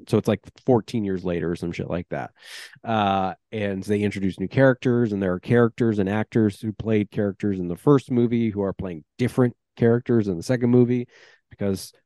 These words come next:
you have all these Na'vi bodies and these C G I characters so that you can do that kind of shit. Um,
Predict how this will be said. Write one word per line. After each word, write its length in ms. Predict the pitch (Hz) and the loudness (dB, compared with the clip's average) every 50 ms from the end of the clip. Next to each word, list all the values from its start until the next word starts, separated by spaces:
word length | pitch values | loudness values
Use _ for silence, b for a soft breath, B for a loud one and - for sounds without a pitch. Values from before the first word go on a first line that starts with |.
| _ _ _ | _ _ _
you 260 | 139 - 131 117 110 | -16 -8 -2 2 2
have 140 | 104 95 101 | 2 4 4
all 140 | 98 98 101 | 4 6 6
these 160 | 101 90 85 | 4 2 2
Na'vi 340 | 107 98 92 101 104 101 - | 0 0 0 0 0 0 2
bodies 460 | 113 113 117 113 110 117 113 104 110 | 2 4 4 4 4 2 2 0 -2
and 100 | 104 98 | -4 -4
these 140 | 98 - - | -4 -4 -4
C 160 | 117 107 98 | -4 -4 -2
G 160 | 101 107 101 | 0 0 0
I 80 | 92 87 | 0 0
characters 460 | - 113 110 107 - - 117 104 - | -2 -2 -2 -2 -2 -4 -6 -6 -4
so 80 | 95 | -4
that 80 | 90 87 | -6 -6
you 80 | 90 - | -6 -8
can 140 | 90 85 | -10 -8
do 200 | 82 95 101 110 | -4 -2 0 0
that 240 | 113 110 117 120 - | 2 0 0 -2 -4
kind 160 | - 123 120 | -4 -6 -4
of 80 | 123 117 | -4 -4
shit. 300 | - - 135 131 123 - b b b b b b b b b | 0 2 2 2 2 -2 b b b b b b b b b
Um, 460 | - 120 110 104 101 98 98 98 92 | -2 0 0 2 0 0 -2 -4 -6